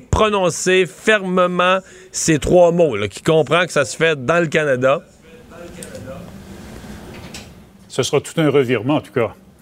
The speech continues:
Speaker 2: Euh, parler de, du Parti québécois, euh, Mario,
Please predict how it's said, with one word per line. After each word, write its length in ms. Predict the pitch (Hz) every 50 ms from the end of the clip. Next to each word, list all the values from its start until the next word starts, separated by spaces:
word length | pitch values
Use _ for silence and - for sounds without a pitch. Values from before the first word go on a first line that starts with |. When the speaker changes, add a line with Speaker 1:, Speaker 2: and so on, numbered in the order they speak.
| - - - - - - - - - - - - - -
Speaker 2:
Euh, 120 | 143 135 - - - - _
parler 260 | - 170 147 160 196 220
de, 300 | 143 170 156 147 139 127
du 100 | 104 -
Parti 260 | - 151 - - -
québécois, 580 | - 190 151 147 135 - 156 165 190 220 214
euh, 600 | 180 143 131 127 123 120 120 123 127 131 143 147 151 151
Mario, 680 | 139 131 123 127 127 147 185 208 202 160 139 135